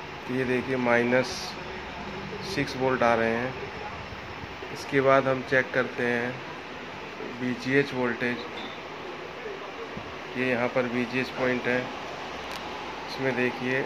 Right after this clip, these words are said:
अट्ठाईस वोल्ट आ रहे हैं। इसका मतलब हमारी डीसी to डीसी आईसी काम कर रही है ठीक से, प्रॉपरली, लेकिन इसमें पिक्चर नहीं बन रही है।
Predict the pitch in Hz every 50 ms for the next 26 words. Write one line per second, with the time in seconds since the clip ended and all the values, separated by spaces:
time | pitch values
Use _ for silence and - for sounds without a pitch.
0 | - - - 131 - - - - 127 127 123 123 120 123 123 123 120 120 117 113
1 | 113 113 113 117 117 127 120 - - - - - - - - - - - - -
2 | - - - - - - 147 - - 170 156 151 151 143 151 156 151 147 147 151
3 | 147 151 151 143 135 139 123 135 143 139 147 151 143 131 127 - 139 135 135 127
4 | 135 139 135 135 127 127 139 135 - 135 123 127 135 127 135 127 117 123 123 127
5 | 127 - 127 123 113 - - 131 123 - 131 127 120 - 135 120 120 120 131 131
6 | - - - - - - - - - - - - - - - - - - - -
7 | 139 135 143 143 151 156 151 143 147 156 147 143 135 - - - 156 151 143 143
8 | 139 131 120 113 113 110 113 113 110 110 107